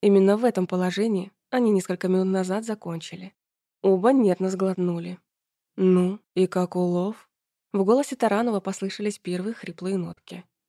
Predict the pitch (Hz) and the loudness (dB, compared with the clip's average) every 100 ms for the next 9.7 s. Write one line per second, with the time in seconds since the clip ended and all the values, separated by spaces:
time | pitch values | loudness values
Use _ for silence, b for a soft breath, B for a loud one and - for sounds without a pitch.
0 | _ _ - 180 170 - 185 254 214 170 | _ _ -4 -2 -2 0 2 2 2 -2
1 | 180 _ _ _ _ - 233 311 - - | -8 _ _ _ _ 2 4 4 0 0
2 | 196 202 202 196 185 220 220 185 175 - | 2 2 2 2 0 0 0 -2 -4 -10
3 | 190 - _ _ _ _ _ _ _ 220 | -16 -18 _ _ _ _ _ _ _ 2
4 | 214 208 214 196 - 185 180 226 285 240 | 4 4 2 -2 -2 0 2 2 0 -4
5 | 202 196 190 - 185 180 - 185 214 220 | -2 -2 -2 -4 -4 -6 -6 -6 -6 -4
6 | 185 170 - 202 196 185 170 160 _ _ | -2 -4 -6 -6 -4 -6 -8 -12 _ _
7 | _ _ _ _ _ - 202 202 - 190 | _ _ _ _ _ 2 4 4 0 0
8 | 180 175 _ 214 202 190 202 190 190 254 | -2 -4 _ -4 0 0 2 4 4 2
9 | 277 262 - 185 - 175 170 | 0 -4 -4 -6 -4 -8 -8